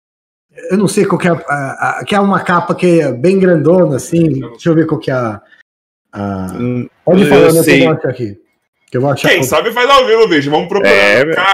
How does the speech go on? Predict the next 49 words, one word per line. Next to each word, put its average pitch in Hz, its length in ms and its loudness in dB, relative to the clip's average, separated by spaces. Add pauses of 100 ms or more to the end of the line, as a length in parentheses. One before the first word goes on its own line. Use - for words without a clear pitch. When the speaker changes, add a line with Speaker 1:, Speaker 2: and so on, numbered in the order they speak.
(200)
Speaker 2:
Caralho, 175 380 2
Bumbo, 165 320 0
ó, 160 240 4
enquanto 156 440 -8
ele 175 120 -8
tá 160 120 -2
procurando, 147 460 -4
vamos 143 140 -8
puxar - 180 -10
o 147 60 -4
saco 143 260 -8
do 131 60 -12
convidado 123 420 -10
um 104 60 -18
pouco 120 180 -18
aqui 120 140 -20
entre 117 180 -18
nós, 135 400 -8 (480)
porque 170 200 -4
eu 135 120 -2
Speaker 3:
<laughs> - 0 -
Speaker 2:
gosto 151 340 -10
dessa, 147 220 -12
quando 147 120 -18
a - 20 -16
gente 151 100 -14
vê 151 100 -12
você, 156 220 -18
a - 20 -14
gente 143 120 -20
fica - 180 -20
calado, 127 460 -14
mano. 120 160 -20
Eu 127 40 -18
adoro 131 440 -16
isso, 117 200 -20
velho. 113 200 -18 (180)
Speaker 3:
Nossa, 131 400 -10
Speaker 2:
Mano, 120 160 -6
Speaker 3:
muito. 127 320 -6 (240)
Speaker 2:
eu 208 180 -14
não, 247 220 -18
eu, 214 220 -10
mano, 180 360 -14
vai 190 140 -16
tomar 330 220 -18
no 285 80 -20
cu, 127 240 -20
velho. 107 160 -20